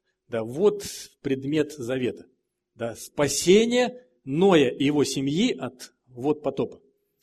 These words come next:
Почему Бог заключил с Ноем завет? Давайте посмотрим, восьмая,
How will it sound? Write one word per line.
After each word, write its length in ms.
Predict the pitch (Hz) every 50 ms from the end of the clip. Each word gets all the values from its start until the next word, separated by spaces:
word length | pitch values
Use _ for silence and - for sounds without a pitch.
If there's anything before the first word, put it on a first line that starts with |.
| - _ _ _ _
Почему 600 | - 151 147 - - 190 226 254 294 311 302 226
Бог 360 | 143 147 185 226 226 180 143
заключил 420 | 151 151 - 175 165 - - 160
с 120 | 151 - -
Ноем 200 | 165 160 151 143
завет? 300 | 123 147 139 120 95 - - - _ _ _ _ _ _ _ _ _ _ _ _ _ _ _ _ _ _ _
Давайте 380 | 127 117 131 147 147 135 - 139
посмотрим, 560 | - 143 135 - - 175 175 - - 123 113
восьмая, 600 | 110 127 127 - - 160 165 175 170 165 143 -